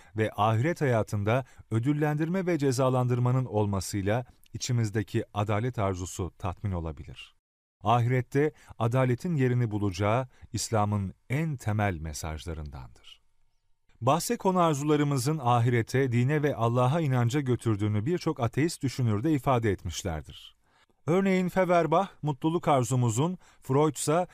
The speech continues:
korkularımızın bizi bu inançlara yönelttiğini ifade etmişlerdir. "Teoloji antropolojidir." diyen Feuerbach gibi birçok ateist,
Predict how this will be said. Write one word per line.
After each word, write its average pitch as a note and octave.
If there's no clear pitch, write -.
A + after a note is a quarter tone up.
korkularımızın E3+
bizi A2+
bu D#3+
inançlara C#3
yönelttiğini D#3
ifade G2+
etmişlerdir. -
"Teoloji F3
antropolojidir." E3+
diyen A#2+
Feuerbach C3
gibi G2+
birçok C#3
ateist, F#2